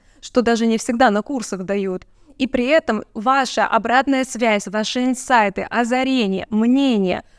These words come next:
а, диалог со мной могут стать тем самым упоминанием меня. То есть вы отблагодарите меня тем, что я бесплатно сейчас работаю для вас. А для меня это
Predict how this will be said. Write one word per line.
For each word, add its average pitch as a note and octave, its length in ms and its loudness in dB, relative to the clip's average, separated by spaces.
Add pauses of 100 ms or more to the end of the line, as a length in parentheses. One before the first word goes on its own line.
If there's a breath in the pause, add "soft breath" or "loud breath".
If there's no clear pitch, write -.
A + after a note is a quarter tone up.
(140 loud breath)
а, G#3 340 0
диалог B3+ 600 0
со G#3 160 -2
мной G#3+ 360 0
могут A3+ 440 0
стать A#3+ 260 0
тем A3+ 180 0
самым A3+ 360 2
упоминанием A3+ 760 0
меня. B3 360 0 (100)
То A3+ 80 0
есть A3 180 -2
вы A#3+ 140 -2 (220)
отблагодарите A#3 840 0
меня F#3 400 0 (220 loud breath)
тем, B3 200 2
что - 140 -4
я G#3 160 0
бесплатно G#3 560 0
сейчас C4+ 380 -2
работаю G#3+ 480 0
для A#3+ 160 2
вас. A3+ 340 -4
А B3 80 0
для A3+ 160 0
меня A3 480 2
это A3+ 360 -2